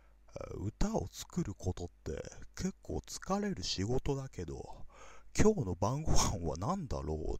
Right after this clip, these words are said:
て考えながら仕事するとかだね。や、妻のね、手料理がすごい楽しみだから、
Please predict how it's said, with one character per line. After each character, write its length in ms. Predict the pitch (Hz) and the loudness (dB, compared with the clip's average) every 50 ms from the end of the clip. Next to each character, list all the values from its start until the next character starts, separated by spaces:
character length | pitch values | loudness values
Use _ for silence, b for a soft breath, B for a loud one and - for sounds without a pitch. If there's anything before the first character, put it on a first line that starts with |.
| - - | -4 -6
て 80 | - | -6
考 160 | - - 127 139 143 147 151 151 143 | -4 -4 -4 -4 -4 -2 -2 -2 -2
え 40 | |
な 120 | 139 147 135 | -4 -4 -4
が 160 | 92 82 71 | -4 -4 -4
ら 180 | - - - - - B B B B B B B B B B B | -4 -8 -6 -4 -4 B B B B B B B B B B B
仕 220 | - - - 95 98 | -4 0 0 2 2
事 240 | 107 107 - - - | 2 2 2 2 2
す 220 | - - 104 95 | 2 2 2 4
る 120 | 92 135 | 4 4
と 140 | - - - | 4 4 4
か 340 | - - - - - - - - - | 4 0 -6 -8 -8 -8 -10 -10 -8
だ 160 | 80 78 90 | -6 -6 -4
ね。 840 | 98 107 113 117 127 123 127 110 113 127 131 110 123 123 - - - - - - - b b b b b b b b b b b b - - | -4 -4 -4 -2 -2 0 0 0 0 0 -2 -2 -4 -8 -8 -10 -14 -14 -16 -18 -20 b b b b b b b b b b b b -6 -6
や、 80 | - | 0
妻 440 | - - - - 214 - - 117 98 | 6 8 8 8 8 6 4 2 0
の 140 | 101 - - 90 | -2 -4 -6 -4
ね、 240 | 90 98 104 85 - - - - | -4 -4 -4 -6 -8 -10 -8 -6
手 160 | - - 87 95 | -4 -2 -2 0
料 300 | 123 143 139 107 92 85 | 2 2 4 4 2 0
理 140 | - - | -2 -6
が 160 | - - - - | -8 -8 -6 -6
す 440 | - - - - 95 92 98 107 | -6 -6 -6 -6 -6 -6 -6 -4
ご 220 | 113 120 147 147 107 | -2 0 0 0 0
い 60 | 92 - | 0 0
楽 320 | - - - 101 117 135 | -2 0 -2 -4 -4 -2
し 180 | - - - 165 | -2 -4 -4 -6
み 120 | 135 92 82 | -6 -6 -8
だ 100 | 78 71 | -8 -8
か 140 | - - | -10 -12
ら、 100 | 76 76 | -12 -12